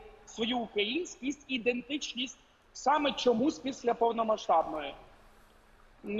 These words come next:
Хоча з чотирнадцятого почалося, нагадую. І це то, що ми пишемо історію, не читаємо. І тому дуже сумно,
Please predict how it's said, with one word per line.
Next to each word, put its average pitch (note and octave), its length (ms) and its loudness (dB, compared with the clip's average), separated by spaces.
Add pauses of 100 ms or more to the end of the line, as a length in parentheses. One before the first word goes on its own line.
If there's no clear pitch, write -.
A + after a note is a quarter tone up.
Хоча A#3 300 6
з G3+ 140 -4
чотирнадцятого E3+ 680 4
почалося, D#3+ 520 2
нагадую. D3+ 460 0 (920)
І G3 760 2 (200)
це C#4 120 6
то, E4+ 300 4
що B3 180 0
ми C4+ 120 -2
пишемо C#4+ 420 -4
історію, F3+ 460 2
не F3+ 100 -8
читаємо. D3+ 500 -2 (960)
І A3 80 -10
тому F4 180 0
дуже C#4 240 0
сумно, A#3 720 2